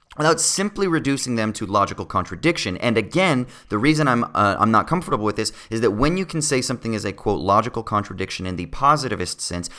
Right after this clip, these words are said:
you make it an easy target to just simply say that, "Well, we know, we know the solution now. Let's just not be illogical anymore," is kind of, like, the assumption, right?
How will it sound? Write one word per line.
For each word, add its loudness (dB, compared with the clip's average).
you 2
make 2
it 2
an -2
easy 0
target 2
to -8
just -2
simply -4
say 0
that, -2
"Well, 0
we -2
know, 0
we 0
know 4
the 0
solution -4
now. -10
Let's -4
just -8
not -2
be -8
illogical -4
anymore," -12
is -8
kind 0
of, -4
like, -4
the -6
assumption, -8
right? 0